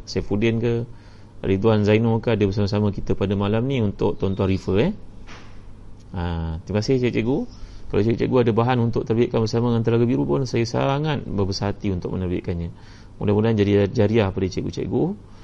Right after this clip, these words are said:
ha, untuk berterusan di, ha, di apa, diambil manfaat oleh anak-anak murid kita di semua peringkat.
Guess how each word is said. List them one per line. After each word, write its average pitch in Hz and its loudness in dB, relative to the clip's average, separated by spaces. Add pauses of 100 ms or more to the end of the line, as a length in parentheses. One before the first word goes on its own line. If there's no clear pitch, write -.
(400)
ha, 87 -4
untuk 98 0
berterusan 98 0
di, 90 0 (160)
ha, 92 -4
di 90 2
apa, 156 0 (560)
diambil 92 0
manfaat 120 0
oleh 95 2
anak-anak 92 -2
murid 92 0
kita 104 2
di 92 0
semua 92 -4
peringkat. 87 -4